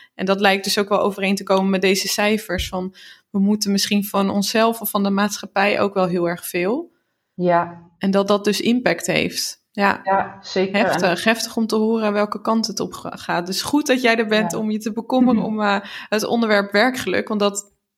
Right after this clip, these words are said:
Speaker 1: kan natuurlijk een goed, eh, tegengif zijn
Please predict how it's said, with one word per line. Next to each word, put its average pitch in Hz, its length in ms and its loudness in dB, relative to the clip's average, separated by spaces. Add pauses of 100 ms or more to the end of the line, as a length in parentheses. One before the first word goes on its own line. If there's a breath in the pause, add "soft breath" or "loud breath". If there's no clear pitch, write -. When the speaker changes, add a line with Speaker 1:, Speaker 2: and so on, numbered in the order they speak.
(140)
Speaker 1:
kan 220 140 2
natuurlijk 208 360 0
een 202 160 0
goed, 220 340 -4
eh, 208 120 0
tegengif 202 760 0
zijn 190 480 -2